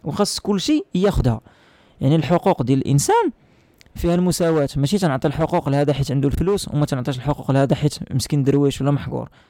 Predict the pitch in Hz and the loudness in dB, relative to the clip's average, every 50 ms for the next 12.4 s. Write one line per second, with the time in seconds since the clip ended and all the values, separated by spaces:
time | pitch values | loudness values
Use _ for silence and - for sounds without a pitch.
0 | _ - 131 135 147 180 202 190 175 151 151 151 151 123 110 104 113 160 175 170 | _ -4 -2 0 2 2 2 2 2 2 2 2 2 0 0 -2 0 0 0 0
1 | - - 143 143 156 170 147 143 143 139 139 135 - 139 143 143 - - 151 135 | 2 2 2 2 2 0 0 0 -2 -2 -2 -2 -2 -2 -2 -2 -2 -2 0 0
2 | 143 127 - 143 - - - 123 123 110 127 - - 131 120 131 - - 147 147 | 0 0 -2 -4 -6 -6 -10 -10 -8 -6 -8 -8 -8 -8 -8 -8 -6 -4 -2 0
3 | 147 156 180 175 143 151 165 160 170 165 151 - - - 147 131 127 131 - - | 2 2 2 2 2 2 2 2 2 0 0 -2 -2 0 0 0 0 -2 -8 -14
4 | - - - - - - - - - 147 190 220 269 262 269 254 214 147 135 139 | -20 -20 -20 -20 -20 -20 -20 -8 -2 0 0 2 2 2 0 0 0 -2 0 0
5 | 175 185 185 165 139 147 151 - - - 156 156 156 - - 156 147 - 160 151 | 2 2 2 2 2 0 -2 0 0 0 2 2 0 0 0 -2 0 2 0 0
6 | - - 156 165 220 339 - - _ _ _ _ _ _ _ - - 156 165 - | 2 2 2 2 2 0 -2 -8 _ _ _ _ _ _ _ -10 -4 -4 0 0
7 | - - 180 156 185 - 214 208 147 143 175 196 - 196 185 - - - - 165 | 2 2 2 0 0 -2 0 0 2 2 2 2 2 2 0 0 -4 -4 0 0
8 | 160 151 - 139 131 120 123 131 147 139 - - - 156 - 156 139 - 151 135 | 0 2 2 0 -2 0 -2 -2 -2 -2 -6 -4 -6 -2 -2 -2 -2 -2 -4 -2
9 | - 143 143 120 117 123 165 170 - 156 139 135 135 135 123 120 113 - - - | 0 -2 -2 -2 0 -2 -2 0 2 2 2 4 2 2 2 0 -4 -8 -12 -20
10 | - - - - - _ _ _ - - 196 202 196 175 127 113 185 214 185 139 | -20 -20 -20 -20 -20 _ _ _ -4 0 2 2 2 2 2 2 0 0 0 2
11 | 147 175 165 156 120 131 139 160 180 208 254 254 - - - 160 147 - - 127 | 0 0 0 2 0 2 2 2 2 2 2 0 -4 -6 -6 -8 -10 -6 -4 -2
12 | 117 127 147 180 240 277 302 226 | 0 2 2 2 2 2 0 -2